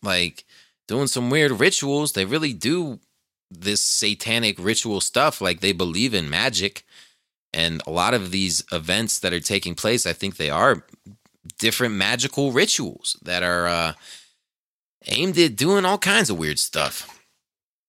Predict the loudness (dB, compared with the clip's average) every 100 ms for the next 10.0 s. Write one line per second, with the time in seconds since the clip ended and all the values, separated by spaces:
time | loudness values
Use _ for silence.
0 | _ _ -12 -8 -2 0 2 0 0 0
1 | 0 0 -2 -2 -2 -2 -8 -18 -2 2
2 | 2 2 2 0 -2 -4 -16 _ _ _
3 | _ -6 -4 -2 -2 -2 -2 2 0 2
4 | 0 0 2 4 4 2 -2 -4 0 0
5 | 0 0 0 0 -2 -6 -8 -6 -8 -10
6 | -20 -20 _ 0 2 2 2 0 0 0
7 | 2 0 0 -4 -6 -10 _ _ _ _
8 | _ _ -2 0 2 2 -2 -4 -6 -6
9 | -8 -6 -8 -8 -4 -2 0 -2 -6 -18